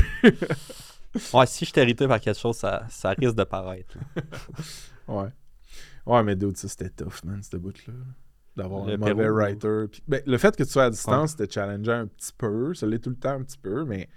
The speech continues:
Speaker 1: c'était, c'est, c'est plus le fait que, en plus, dans ton travail au day-to-day, il y avait une personne qui répondait pas à tes attentes, puis qu'on, évidemment, éf-, éventuellement, on s'est rendu compte, caliste, ça faisait un peu de plagiat
Speaker 2: Ouais.
Speaker 1: aussi. Là, ça, c'était comme, fuck that. <laughs> Euh,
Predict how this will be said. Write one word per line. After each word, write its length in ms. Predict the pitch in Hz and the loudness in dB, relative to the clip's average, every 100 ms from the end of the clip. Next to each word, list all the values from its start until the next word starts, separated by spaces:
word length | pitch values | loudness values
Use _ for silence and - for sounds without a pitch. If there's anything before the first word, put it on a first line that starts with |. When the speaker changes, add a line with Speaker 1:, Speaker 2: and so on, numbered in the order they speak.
| - - _ | -20 -20 _
Speaker 1:
c'était, 220 | - 107 | -2 0
c'est, 200 | 101 110 | 0 -2
c'est 120 | 98 | -4
plus 240 | 92 123 - | 0 0 0
le 100 | 92 | -2
fait 220 | - 117 | 0 -2
que, 100 | 95 - - | -2 -8 -4
en 180 | 113 101 | -4 0
plus, 280 | 131 131 113 | 4 4 4
dans 180 | 104 | -2
ton 220 | 104 131 123 | 0 -2 -2
travail 420 | - 101 113 117 | 0 2 2 2
au 60 | 98 | -2
day-to-day, 580 | 104 - 131 104 120 - - _ - | -4 -6 -6 -4 -4 -8 -20 _ -8
il 40 | |
y 40 | - | -2
avait 100 | 110 | 0
une 80 | 107 | 0
personne 480 | 107 - 123 123 123 | -2 -2 -2 -2 -4
qui 320 | - 107 107 | -6 -2 -2
répondait 340 | 98 95 104 98 | -2 -4 -4 0
pas 140 | 117 | 0
à 40 | |
tes 200 | 113 107 | 0 0
attentes, 480 | 110 104 117 139 143 | 0 0 -2 -2 -6
puis 120 | 139 - | -12 -10
qu'on, 200 | 104 98 | -8 -4
évidemment, 420 | 98 104 101 107 - | -4 -4 -4 -4 -4
éf-, 220 | 110 - 110 - 107 | -6 -6 -14 -14 -6
éventuellement, 640 | 113 110 113 - 113 131 | -4 0 0 0 0 2
on 20 | |
s'est 120 | 131 107 | 0 -2
rendu 220 | 107 104 | -4 -2
compte, 300 | 123 131 135 - - - - - | -2 -2 -4 -12 -20 -20 -20 -10
caliste, 320 | 87 92 117 | -6 -2 -4
ça 80 | 98 | -4
faisait 240 | 101 95 | -6 -6
un 200 | 104 104 | -4 -4
peu 140 | 98 120 | -4 -6
de 40 | |
plagiat 460 | - 104 101 110 107 | -2 -2 0 0 0
Speaker 2:
Ouais. 80 | 104 104 | 2 0
Speaker 1:
aussi. 140 | 104 110 92 | 0 -2 -4
Là, 120 | 98 | -8
ça, 120 | 98 | -12
c'était 180 | - 92 | -12 -10
comme, 360 | 95 92 90 131 - - - | -10 -12 -14 -16 -20 -20 -16
fuck 300 | - 104 - | -2 -2 0
that. 240 | 110 113 110 - | 0 0 -2 2
<laughs> 80 | 190 - - - - - - - | 2 2 -14 -10 -10 -10 -12 -4
Euh, 480 | 117 120 120 120 123 | 4 6 6 4 0